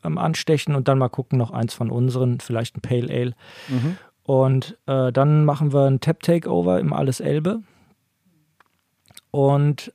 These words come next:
Speaker 1: einen Abend haben wir noch ein, ähm, Special Tasting bei uns, ähm, im Laden. Äh, da holen wir ein paar Schätze aus dem Jahrgangskeller.
Speaker 2: Mhm.
Speaker 1: Also wir haben noch einige Biere, die schon seit ein paar Jahren,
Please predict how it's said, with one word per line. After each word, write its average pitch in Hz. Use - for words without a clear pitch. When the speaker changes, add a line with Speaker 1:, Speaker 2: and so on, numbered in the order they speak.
Speaker 1:
einen 147
Abend 135
haben 127
wir 131
noch 127
ein, 127
ähm, 120
Special 139
Tasting 143
bei 131
uns, -
ähm, 127
im 131
Laden. 123
Äh, 135
da 131
holen 143
wir 139
ein 135
paar 135
Schätze 135
aus 120
dem 135
Jahrgangskeller. 139
Speaker 2:
Mhm. 143
Speaker 1:
Also 123
wir 117
haben 127
noch 127
einige 131
Biere, 143
die 131
schon 131
seit 127
ein 135
paar 131
Jahren, 131